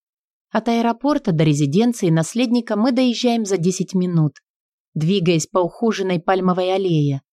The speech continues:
Наконец мы ныряем в арку, въезд за которую строго запрещён простым смертным, и тормозим у величественного здания, созданного в традиционном арабском стиле.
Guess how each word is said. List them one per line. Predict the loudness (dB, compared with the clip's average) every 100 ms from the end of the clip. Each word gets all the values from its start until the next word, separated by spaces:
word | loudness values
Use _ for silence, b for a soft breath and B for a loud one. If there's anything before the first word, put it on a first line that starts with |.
| _ _ _ _ _ -2
Наконец | -2 0 0 0 -2 -4
мы | -2
ныряем | 2 2 2 0 -4
в | -6
арку, | -4 -4 -4 -2 -2 -4 _ _ _ _ -4
въезд | -2 0 -2 -2 -4
за | -2 0
которую | -2 0 0 0
строго | -2 -2 0 2 2
запрещён | 0 0 -2 -2 -4 -4 -4 -6
простым | -6 -4 -2 -2
смертным, | -2 -2 -2 -2 -4 -6 -6 -10 _ _ _ _ -2
и | -2
тормозим | 0 0 2 2 0 -2 -2
у | 0
величественного | 0 2 0 -4 -6 -4 0 0
здания, | 0 0 2 2 2 0
созданного | 0 0 2 2 2 2
в | -2
традиционном | -2 -2 -2 -2 -2 0 2 2
арабском | 0 -2 -4 -4
стиле. | -4 -4 0 0 -2